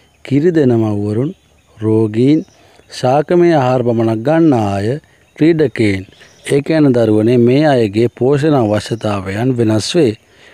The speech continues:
ක්‍රීඩකයන්ට වැඩි පෝෂණයක් ලැබ-, ලැබීම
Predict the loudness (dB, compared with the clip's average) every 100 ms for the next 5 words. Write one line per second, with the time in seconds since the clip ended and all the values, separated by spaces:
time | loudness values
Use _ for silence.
0 | _ -6 -2 0 -2 0 0 0 -2 -4
1 | -8 -6 -2 0 0 0 0 0 -2 -2
2 | -4 -4 -6 -6 -2 0 0